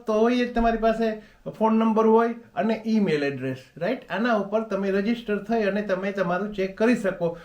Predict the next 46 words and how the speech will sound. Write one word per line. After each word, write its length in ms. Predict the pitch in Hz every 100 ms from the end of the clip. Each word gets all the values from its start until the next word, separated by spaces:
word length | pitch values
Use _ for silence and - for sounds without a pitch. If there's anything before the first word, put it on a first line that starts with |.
| -
અને 180 | 160 185
જો 160 | 180 185
ન 140 | 185
હોય 520 | 285 240 196 208 220 - - -
તો 240 | 226 262
તમારે 400 | 262 214 208 208
એપ્લાય, 580 | 220 185 180 175 185 220
જેવી 320 | 185 - 220
રીતે 220 | 226 214 202
આ 120 | 226
લોકો 240 | 220 185
એપ્લાય 300 | 185 180 175
થાય 300 | 170 175 165
છે 120 | 165
એવી 280 | 240 185 196
રીતે 180 | 196 180
તમારે 360 | 175 165 160 156
પણ 200 | 175 147
એપ્લાય 440 | 143 151 165 247 - _ _ -
થવું 340 | 202 170 123
પડે, 160 | 117 110 - _ -
બરાબર 360 | 170 233 254 262
છે? 120 | 294 294 - - - _
તો 60 | 233
આ 300 | 220 233 277
વસ્તુ 400 | 247 247 - 233
છે. 320 | 214 220 226 233 - - -
અ, 60 | 220 220 220
હવે 260 | 202 214 254
આમાં 420 | 247 247 247 247
છે 120 | 269
ને, 140 | 269 233
બાકી 320 | 233 233 247
તો 100 | 233
બધું 220 | 233 240
એનું 240 | 247 240 226
ઘ-, 200 | 220 202
ઘણું 240 | 233 262
બધું 180 | 233 247
કોમ્પ્લિકેટેડ 680 | 240 233 226 233 233 240 214
છે, 120 | 233
એટલે 280 | 240 220 220
આમાં 420 | 226 226 220 214
તમને 220 | 226 226
હું 260 | 220 220 208
આમાં 340 | 220 214 190